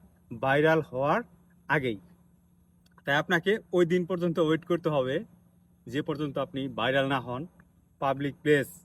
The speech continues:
মানে পাবলিকের কাছে আপনি পরিচিত না হন, আপনার এই ফেসটা যেন সবার কাছে পরিচিত যে পর্যন্ত না হবে, তো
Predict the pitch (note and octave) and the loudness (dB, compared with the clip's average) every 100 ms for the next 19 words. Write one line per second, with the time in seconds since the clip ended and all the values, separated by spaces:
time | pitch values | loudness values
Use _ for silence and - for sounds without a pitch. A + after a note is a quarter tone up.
0 | - _ _ A#2 A#2+ B2 _ _ _ _ | -20 _ _ -8 -6 -6 _ _ _ _
1 | _ _ C#3+ C#3+ D#3+ D#3+ F3 D#3+ C#3+ C#3+ | _ _ -2 0 0 2 2 2 0 -2
2 | C3+ C#3 - G3+ F#3 F#3+ D#3 B2+ A2+ A#2+ | -2 -4 -4 -6 -4 -2 0 0 -4 -6
3 | - D3 D3 D#3 D#3+ _ _ _ _ - | -6 -2 0 0 -2 _ _ _ _ 0
4 | D#3+ - - C#3+ E3 - _ _ _ _ | 0 2 2 2 0 -10 _ _ _ _
5 | _ - B2 C#3+ C#3 C3+ A#2+ - _ - | _ -14 -2 0 2 0 -2 -10 _ -20
6 | - C#3 D3+ C#3+ D#3 - F#3 E3+ F3 D#3+ | -6 -2 0 -2 -4 -4 -4 -4 -2 2
7 | D#3 D#3 D#3 C#3 D3+ C#3 A#2 G#2 D3 E3 | 2 0 -4 0 0 0 -4 -4 -2 -4